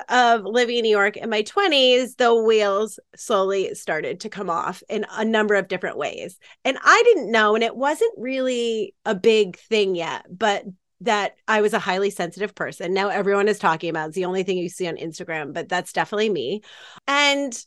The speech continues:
you know, I just didn't have a lot of tools. So, so much of, and they say, I, I always find this really, really interesting. They say an audition is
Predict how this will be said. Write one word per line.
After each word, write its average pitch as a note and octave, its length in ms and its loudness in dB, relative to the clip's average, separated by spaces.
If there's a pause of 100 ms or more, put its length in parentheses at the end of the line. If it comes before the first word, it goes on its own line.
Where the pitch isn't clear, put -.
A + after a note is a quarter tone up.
(600)
you D#4 80 2
know, D#4+ 220 4
I C4+ 100 4
just D4+ 220 0
didn't D#4+ 200 2
have D4 140 -2
a D4 60 -2
lot C4+ 180 2
of A#3 140 0
tools. - 760 -2 (260)
So, C4+ 460 4
so E4+ 460 2
much C#4 420 0 (140)
of, A3+ 260 4
and A#3+ 140 0
they A#3 100 4
say, A#3 320 4
I, F#3+ 240 2
I G#3 80 -4
always B3+ 200 -4
find G#3+ 200 -2
this F#3+ 160 -8
really, F#3+ 220 -4
really E3 200 -6
interesting. F3+ 580 -10
They G3+ 140 0
say A#3 420 4
an A3 180 -2
audition A#3 720 -2
is G3+ 460 -2